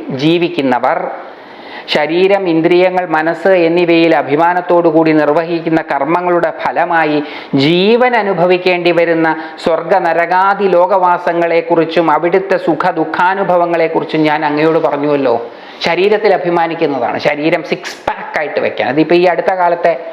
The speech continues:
ഒരു വലിയ പ്രതിഭാസമാണ് സിക്സ് പാക്ക് ബോഡി. അത് സിക്സ് പാക്കും എയ്റ്റ് പാക്കും ഒക്കെ ഉണ്ടെന്ന് പറയുന്നത് കേൾക്കുന്നു.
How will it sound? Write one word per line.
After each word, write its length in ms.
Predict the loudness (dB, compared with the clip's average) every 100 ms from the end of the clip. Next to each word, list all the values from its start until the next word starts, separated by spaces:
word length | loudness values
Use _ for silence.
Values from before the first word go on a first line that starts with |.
| -16 -20 -2
ഒരു 120 | 0
വലിയ 260 | 2 2 2
പ്രതിഭാസമാണ് 640 | -2 -2 -4 -2 -6 -6 -6
സിക്സ് 320 | -6 -6 -6
പാക്ക് 240 | -8 -4
ബോഡി. 220 | -6 -4 -2
അത് 200 | -2 -4
സിക്സ് 280 | -6 -8
പാക്കും 400 | -6 -6 -2 -2
എയ്റ്റ് 240 | 2 0 0
പാക്കും 300 | -4 0 -2
ഒക്കെ 140 | 0
ഉണ്ടെന്ന് 260 | -2 -2 0
പറയുന്നത് 320 | -2 -2 -6
കേൾക്കുന്നു. 300 | -6 -8 -12